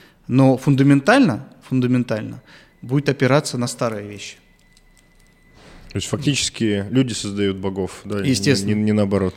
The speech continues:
Speaker 1: И функции богов, да, то есть какие-то свойства и так далее, наоборот, да.
Speaker 2: А ч-,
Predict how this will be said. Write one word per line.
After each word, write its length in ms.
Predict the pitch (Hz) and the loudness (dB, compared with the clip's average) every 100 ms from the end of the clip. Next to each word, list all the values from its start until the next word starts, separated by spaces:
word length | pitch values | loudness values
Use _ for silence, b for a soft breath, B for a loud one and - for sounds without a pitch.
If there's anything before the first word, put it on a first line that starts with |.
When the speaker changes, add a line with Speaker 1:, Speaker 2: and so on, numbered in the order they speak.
| - - - | -10 -20 -20
Speaker 1:
И 420 | - 139 131 127 | -6 0 2 2
функции 560 | 120 151 170 165 147 131 | 2 2 2 2 0 0
богов, 480 | 120 120 120 120 | 0 -2 -2 -4
да, 200 | 113 120 | -6 -8
то 100 | 131 | -8
есть 120 | 120 - | -12 -12
какие-то 340 | 117 117 123 | -10 -8 -8
свойства 420 | - 120 127 127 | -6 -4 -4 -6
и 20 | |
так 220 | 113 101 107 | -12 -12 -10
далее, 200 | 107 110 | -12 -12
наоборот, 500 | 104 110 110 117 107 | -10 -8 -6 -6 -8
да. 120 | 110 107 _ _ B B - | -12 -14 _ _ B B 0
Speaker 2:
А 160 | 117 | 2
ч-, 220 | 117 - | 4 0